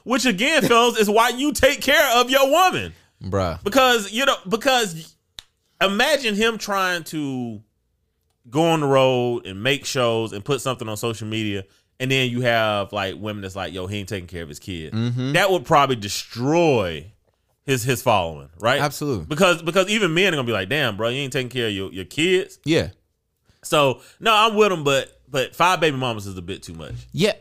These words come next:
Speaker 2: bruh.
Speaker 1: Five
Speaker 2: So
Speaker 1: baby mamas is, is a bit too much.
Speaker 2: So when I seen, when I seen this, I'm in a couple of groups,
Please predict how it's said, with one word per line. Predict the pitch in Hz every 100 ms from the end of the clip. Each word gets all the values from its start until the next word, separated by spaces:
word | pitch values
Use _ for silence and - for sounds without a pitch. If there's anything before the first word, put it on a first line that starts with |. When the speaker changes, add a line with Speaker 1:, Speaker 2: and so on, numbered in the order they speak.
| - 226 175
Speaker 2:
bruh. | 160 156 104 90 _ -
Speaker 1:
Five | 185
Speaker 2:
So | 202
Speaker 1:
baby | 170
mamas | 143 131 123 113
is, | 107 101
is | 101 82
a |
bit | 87 - 120 113 -
too | 104 90
much. | 80 - - -
Speaker 2:
So | 170 160
when | 160 175
I | 185
seen, | - 170 165 160 147 139 _
when | 131 151
I | 185
seen | - 143
this, | 131 120 -
I'm | 147
in | 165
a | 127
couple | - 151 123
of | 110
groups, | 95 113 107 -